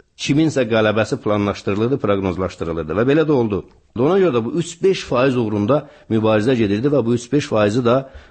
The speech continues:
narıncı rəngə boyayıb, e, bu və ya digər düşərgəyə çəkmək asan idi. Bu situasiya təxminən Gürcüstanda da belə idi. Gürcüstanda Şevardnadze hakimiyyəti artıq yekunlaşırdı, bir il qalmışdı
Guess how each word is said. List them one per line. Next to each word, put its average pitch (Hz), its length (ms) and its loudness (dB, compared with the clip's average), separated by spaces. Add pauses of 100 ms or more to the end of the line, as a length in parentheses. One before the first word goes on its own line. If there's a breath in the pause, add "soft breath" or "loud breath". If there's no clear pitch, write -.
narıncı 107 500 2
rəngə 104 340 0
boyayıb, 104 460 2 (320)
e, 90 160 -8
bu 104 160 -2
və 104 80 2
ya 95 80 -2
digər 104 240 0
düşərgəyə 95 400 -2
çəkmək 104 320 -2
asan 87 320 -2
idi. - 200 -20 (440 loud breath)
Bu 196 80 4
situasiya 151 480 0
təxminən 135 480 0
Gürcüstanda 104 640 -2
da 80 80 -8
belə - 320 -14
idi. - 180 -20 (300)
Gürcüstanda 110 440 0
Şevardnadze 113 680 0
hakimiyyəti 104 400 -2
artıq 110 320 -2
yekunlaşırdı, 95 640 -4
bir 123 80 0
il 110 140 -2
qalmışdı 90 500 -2